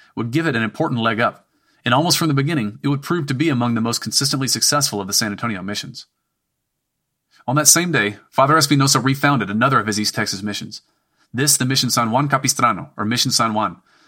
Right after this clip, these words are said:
about seven miles downstream from Mission Valero. Mission San Juan had also been refounded in East Texas in seventeen twenty-one, but floundered there again for all the same reasons. And though it would fare better in San Antonio than it ever did in East Texas, it always struggled,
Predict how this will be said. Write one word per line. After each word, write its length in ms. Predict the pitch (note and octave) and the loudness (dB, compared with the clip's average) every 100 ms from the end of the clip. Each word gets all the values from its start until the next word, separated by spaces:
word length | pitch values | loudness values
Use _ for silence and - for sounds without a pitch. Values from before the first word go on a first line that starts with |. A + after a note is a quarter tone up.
| - | -8
about 200 | A2+ A#2 | -2 2
seven 300 | - D#3+ D#3 | 4 4 2
miles 320 | D3 C3+ G#2 | 2 2 0
downstream 600 | - A#2 A#2 - C3 B2 | 0 0 0 0 0 -2
from 140 | G2+ G2 | -4 -6
Mission 220 | G2+ G#2+ | -4 -6
Valero. 380 | F#2+ F#2 F2 - _ _ _ _ _ _ _ _ - | -4 -4 -6 -12 _ _ _ _ _ _ _ _ -6
Mission 200 | C#3+ D#3+ | -2 0
San 180 | D3+ E3+ | 2 2
Juan 180 | D#3+ D3+ | 2 4
had 80 | C3+ | 4
also 220 | C#3+ A#2+ | 4 2
been 140 | G#2 | 0
refounded 460 | G#2 G2+ G2+ G2+ G2 | -2 -2 -2 -2 -2
in 80 | G#2 | -2
East 180 | G#2+ | -2
Texas 280 | - G#2 G#2+ | -2 -2 -2
in 80 | G#2 | -2
seventeen 380 | - G#2 G#2 G2 | -2 -2 -4 -6
twenty-one, 500 | G#2+ G2+ G2 G#2 A2 - - - | -6 -6 -4 -6 -8 -20 -16 -8
but 120 | B2 | -6
floundered 360 | - C#3 C#3 C3+ | 0 2 4 4
there 140 | B2 | 4
again 360 | A2 A#2+ E2+ E2+ | 4 0 -2 -4
for 160 | A2+ | 0
all 100 | A#2+ | 2
the 60 | B2 | 4
same 280 | B2+ A#2+ A2+ | 2 2 -2
reasons. 380 | A2 D#2+ - - _ _ _ _ - - | -4 -8 -12 -14 _ _ _ _ -16 -4
And 100 | C3+ | 2
though 120 | D#3+ | 2
it 40 | |
would 120 | D#3+ C#3+ | 2 2
fare 160 | E3+ | 2
better 240 | C#3+ D#3+ D3+ | 4 4 4
in 80 | |
San 160 | C#3 C#3+ | 4 2
Antonio 360 | B2 D3+ C3+ F#2+ | 2 0 0 0
than 120 | G2+ | 0
it 80 | A2+ | 0
ever 120 | B2 | 0
did 140 | B2 | 0
in 80 | A2+ | 0
East 200 | A#2 - | -2 -2
Texas, 400 | C#3+ C#3+ D#3 D3+ - - - | -4 -4 -4 -6 -8 -20 -4
it 80 | B2+ | 0
always 240 | C#3+ C#3 | 2 0
struggled, 400 | - B2 G#2 - | 0 -2 -4 -10